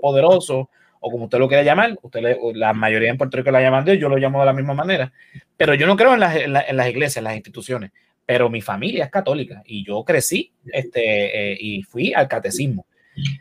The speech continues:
Pero mi, en mi familia, pese a eso que me llevaron al catecismo y que toda la cosa, siempre me di-, o sea, nunca me, me coartaron mi derecho a expresarme, nunca me,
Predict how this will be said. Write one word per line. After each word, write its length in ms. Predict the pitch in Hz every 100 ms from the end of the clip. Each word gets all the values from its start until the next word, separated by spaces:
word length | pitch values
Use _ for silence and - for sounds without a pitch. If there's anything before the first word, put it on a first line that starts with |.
| _ _ _ _ _ -
Pero 320 | 190 214 151
mi, 200 | 156 131 131
en 160 | 139 135
mi 100 | 135
familia, 680 | 127 117 214 180 123 175 202 _
pese 280 | - 117 -
a 160 | 104 170
eso 240 | 208 127
que 80 | 113
me 180 | 104 95
llevaron 300 | 98 90 107
al 60 | 120
catecismo 680 | 107 - 104 156 147 113
y 140 | 107 101
que 120 | 95
toda 180 | 117 135
la 80 | 156
cosa, 300 | 202 151 135 - - - 147
siempre 500 | - - 190 208 202
me 140 | 180
di-, 300 | 160 175 -
o 40 | 143
sea, 140 | 170
nunca 340 | 151 156 185 208
me, 280 | 202 185 185
me 280 | 175 165 151
coartaron 640 | 135 123 - 160 190 147
mi 140 | 139 131
derecho 500 | 120 131 165 - 165
a 80 | 143
expresarme, 720 | - 110 143 160 185 156 131
nunca 340 | 123 135 143
me, 520 | 151 147 143 127 135